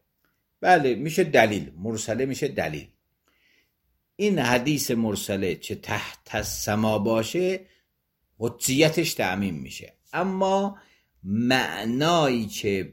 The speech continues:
ن-، با، در رابطه با اون مطلقات داره، آیا مقید اونها می‌شه؟ اگر قائل بشویم که این حدیث مرسله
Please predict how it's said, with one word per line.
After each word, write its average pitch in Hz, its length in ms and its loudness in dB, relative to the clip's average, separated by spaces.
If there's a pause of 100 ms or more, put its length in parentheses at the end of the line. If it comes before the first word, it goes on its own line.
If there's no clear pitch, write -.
(140)
ن-، 107 180 -2 (100)
با، 95 380 0
در 110 220 2
رابطه 104 500 0
با 104 180 0
اون 104 180 0
مطلقات 104 800 -2
داره، 113 220 0
آیا 139 340 4
مقید 104 800 2
اونها 156 420 2
می‌شه؟ 143 640 -6 (1500)
اگر 117 240 2
قائل 110 440 2
بشویم 101 560 -2
که 87 360 -4
این 117 200 -2
حدیث 95 580 -4
مرسله 90 800 -2